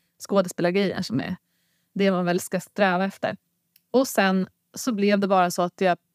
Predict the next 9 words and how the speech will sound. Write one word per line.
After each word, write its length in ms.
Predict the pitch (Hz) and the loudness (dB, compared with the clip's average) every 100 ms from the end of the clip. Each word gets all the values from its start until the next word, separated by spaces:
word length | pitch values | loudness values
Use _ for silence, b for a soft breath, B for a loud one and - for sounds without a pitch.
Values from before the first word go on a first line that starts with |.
| _ _ | _ _
när 280 | 202 214 214 | 0 2 4
jag 60 | 202 | 2
hade 180 | 202 208 | 0 0
gått 300 | 220 240 _ - | 0 -2 _ -2
den 160 | 208 | -2
skådespelarutbildningen, 1300 | - 214 190 180 - 180 180 - 180 175 175 170 180 _ _ _ _ _ _ _ | 0 0 0 0 0 0 2 0 0 0 -2 -4 -6 _ _ _ _ _ _ _
börjat 200 | 233 233 | 0 0
söka 600 | - 233 208 180 - 208 196 | 2 4 2 0 2 4 4
olika, 480 | 190 185 180 185 | 2 2 2 2